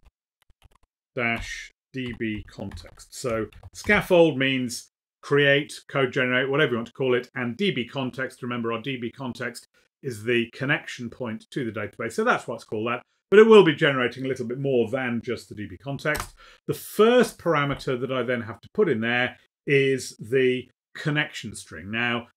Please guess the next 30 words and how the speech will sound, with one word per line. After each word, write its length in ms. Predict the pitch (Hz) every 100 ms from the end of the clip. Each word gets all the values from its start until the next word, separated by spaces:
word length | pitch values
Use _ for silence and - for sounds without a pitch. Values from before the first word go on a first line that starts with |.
| -
remember 320 | 127 143 139
we 100 | 131
said 360 | 123 143 131 113
this 160 | 117
could 240 | - 135 110
be 160 | 120
a 20 | 110
S 160 | -
Q 160 | 147 123
L 80 | 117
Server, 380 | - 139 131 127
could 140 | - 113
be 100 | 127
Oracle, 540 | 131 123 123 123 117 _ -
but 120 | 131
we're 120 | 139
using 320 | 139 120 117 110
S 140 | -
Q 180 | - 107
Lite, 320 | 143 147 -
and 100 | 117
so 240 | - 120
the 200 | 120 113
connection 420 | 110 151 170 - 117
string 380 | - 117 113 110 _
for 140 | 143
S 160 | 120 -
Q 200 | 117 107
L 60 |
Lite 400 | 110 185 143 -